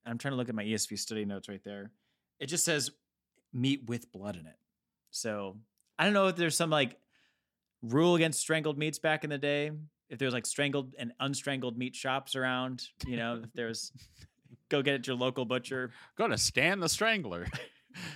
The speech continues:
Speaker 2: <laughs>
Speaker 1: Best strangled meat in town.
Speaker 2: Best strangled meat.
Speaker 1: Boy,
Speaker 2: Right here.
Speaker 1: you can really feel the wrist on this <laughs> meat.
Speaker 2: <laughs> You can really feel Stan's passion.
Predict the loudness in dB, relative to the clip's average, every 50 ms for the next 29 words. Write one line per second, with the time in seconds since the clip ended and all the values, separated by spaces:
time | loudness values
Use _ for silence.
0 | -14 -6 0 0 0 0 0 -8 -12 -4 -4 -4 -4 -6 -20 -16 -2 6 8 8
1 | 8 8 6 4 4 4 4 6 2 0 0 -2 -6 -6 -8 -10 -4 -4 -2 -2
2 | -2 -4 -4 -6 -8 -10 -12 -12 -12 -14 -12 -12 -16 -12 -12 -12 -12 -12 _ _
3 | _ _ _ _ _ _ _ -6 -2 -2 -2 0 2 2 2 2 2 -2 -8 _
4 | _ _ _ _ _ _ _ _ _ _ _ _ _ _ -20 _ -12 -10 -8 -6
5 | -4 -4 -4 -4 -4 -4 -6 -4 -4 -6 -8 -8 -6 -6 -6 -4 -6 -8 -8 -8
6 | -6 -6 -6 -4 -4 -6 -6 -6 -10 -14 _ -14 -14 -10 -10 -10 -8 -8 -8 -8
7 | -6 -4 0 0 2 0 0 _ _ -12 -8 -6 -4 -4 -4 -4 -4 -6 _ _
8 | _ _ -20 _ _ -20 -20 -20 _ _ _ -20 -20 _ _ _ _ -20 _ _
9 | -20 -20 _ -20 -20 -16 -14 -10 -10 -12 -12 -10 -8 -6 -6 -6 -8 -10 -6 -4
10 | -2 -2 -2 -2 -4 -2 2 4 6 6 6 4 0 -6 -8 -8 -8